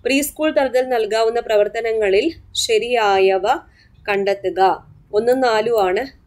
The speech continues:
നടത്തം, ഓട്ടം, നൃത്തം തുടങ്ങിയ ശാരീരിക പ്രവർത്തനങ്ങളിലും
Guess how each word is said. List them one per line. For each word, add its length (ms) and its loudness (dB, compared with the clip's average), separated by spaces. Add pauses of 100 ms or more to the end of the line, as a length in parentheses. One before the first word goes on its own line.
(120)
നടത്തം, 400 -2
ഓട്ടം, 360 0
നൃത്തം 320 -4
തുടങ്ങിയ 360 0
ശാരീരിക 500 -4
പ്രവർത്തനങ്ങളിലും 1000 -2